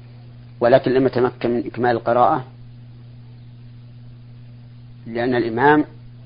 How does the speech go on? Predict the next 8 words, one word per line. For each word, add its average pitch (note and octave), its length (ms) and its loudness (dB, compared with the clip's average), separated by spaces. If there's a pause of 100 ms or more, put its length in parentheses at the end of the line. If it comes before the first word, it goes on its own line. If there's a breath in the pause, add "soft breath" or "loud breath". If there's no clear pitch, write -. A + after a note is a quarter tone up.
(1300)
قريب D3+ 260 6
من B2+ 220 0
الركوع G#2+ 400 -4 (100)
فركع D3+ 600 4 (200)
قبل C#3 240 4
أن B2+ 220 -2
يتم C3+ 280 -2
الداخل C3 600 2